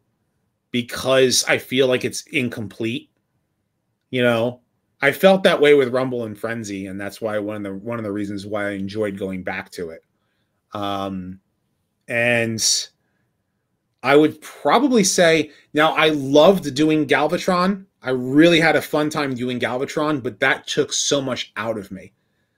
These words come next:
because it was twenty-three minutes of Galvatron 'cause I had to cover the G one cartoon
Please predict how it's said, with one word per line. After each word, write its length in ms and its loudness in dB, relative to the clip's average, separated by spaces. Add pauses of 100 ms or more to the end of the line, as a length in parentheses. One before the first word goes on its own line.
(340)
because 400 2
it 60 4
was 160 0
twenty-three 640 -4
minutes 580 -8 (320)
of 120 -8
Galvatron 680 -2
'cause 160 -6
I 100 2
had 180 0
to 80 0
cover 360 -2
the 100 -6
G 320 -6
one 300 -2
cartoon 800 -4